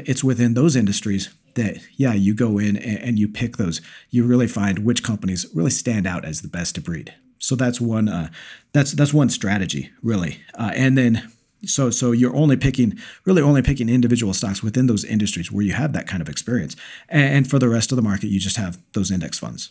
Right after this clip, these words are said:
right? You just, you just be the market instead of trying to beat the market because you really don't have any, you don't have that, that level of experience that's gonna help you pick better stocks than, than anyone else,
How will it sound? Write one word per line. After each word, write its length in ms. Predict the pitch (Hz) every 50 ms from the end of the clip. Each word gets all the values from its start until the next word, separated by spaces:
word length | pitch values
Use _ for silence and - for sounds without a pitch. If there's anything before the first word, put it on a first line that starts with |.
| _ _ -
right? 180 | - 80 71
You 80 | 78 87
just, 240 | - 90 85 - -
you 180 | - 110 104
just 300 | 87 - 85 - - _
be 180 | - 107 104 107
the 80 | 104
market 320 | 85 87 85 80 76 - 65
instead 300 | 76 85 - - 87 76
of 60 | 80
trying 220 | - - 101 87
to 40 | 82
beat 240 | 85 - 101 98 95
the 80 | - 76
market 340 | 80 78 78 - 80 -
because 300 | - - - - 87 78 - - - - - - - _ _ _ _ -
you 140 | - 120
really 240 | 120 123 123 131 127
don't 240 | 120 127 120 123 123
have 280 | - - 123 123 117 101
any, 400 | - 120 113 117 104 95 87 87 - - _ _ _ _ _ _ -
you 100 | 139 139
don't 160 | 147 151 151
have 200 | 127 131 127 113
that, 200 | 120 110 98 90
that 160 | 123 113 - 120
level 300 | 123 123 127 127 127 113
of 120 | 92 85
experience 500 | 87 - - - 160 165 131 107 - -
that's 200 | 104 101 95 -
gonna 160 | - 123 117
help 260 | 101 - 110 120 -
you 100 | 107 98
pick 340 | 98 98 - 123 123 123 -
better 220 | - 101 98 90 82
stocks 400 | - - 110 104 98 90 - -
than, 260 | 101 92 82 73 -
than 180 | - 131 120 -
anyone 320 | - 143 135 110 95 90
else, 320 | 95 101 - - - -